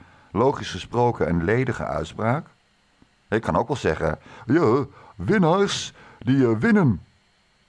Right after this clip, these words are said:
En, eh, degene die gewonnen hebben, dat noem ik de winnaars. Ja, dat is een taalkundige uitspraak. Dus natuurlijk, eh, degene die het meest geschikt zijn, die overleven.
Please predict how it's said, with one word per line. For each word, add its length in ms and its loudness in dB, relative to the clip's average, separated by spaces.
En, 200 2
eh, 380 4
degene 440 2
die 140 0
gewonnen 380 2
hebben, 340 0
dat 180 2
noem 180 4
ik 180 -2
de 80 2
winnaars. 680 2
Ja, 240 -4
dat 160 -2
is 100 -6
een 200 -8
taalkundige 760 0
uitspraak. 480 -2
Dus 180 -2
natuurlijk, 580 0
eh, 200 2
degene 400 0
die 120 -2
het 120 -4
meest 260 -2
geschikt 380 -8
zijn, 400 -2
die 200 0
overleven. 800 0